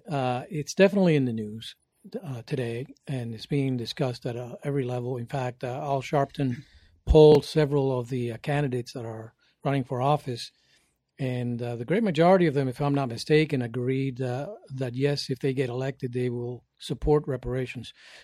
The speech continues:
But reparations, or I should say reparations in general, it's, it's in the news today because it's being, it's being propelled, and a lot of Hollywood is also propelling it, uh,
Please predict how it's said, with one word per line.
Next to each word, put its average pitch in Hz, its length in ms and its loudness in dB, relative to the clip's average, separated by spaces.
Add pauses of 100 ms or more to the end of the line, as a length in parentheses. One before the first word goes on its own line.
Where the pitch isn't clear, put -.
But 175 140 2
reparations, 190 800 6
or 143 420 2
I 143 40 -2
should - 160 -8
say 165 300 -4 (100)
reparations 180 580 4
in 127 140 2
general, 139 540 4
it's, 127 200 -4
it's - 160 -6
in 202 120 6
the 165 100 6
news 185 260 6
today 143 460 4 (760)
because 139 680 4
it's 135 160 -2
being, 165 480 4
it's 160 180 -10
being 190 220 4
propelled, 151 640 4 (580)
and 135 360 0
a 151 180 -4
lot 147 240 4
of 139 80 0
Hollywood 147 480 2
is 123 100 -4
also 151 240 -2
propelling 127 460 -2
it, 127 160 -12 (580)
uh, 131 320 -2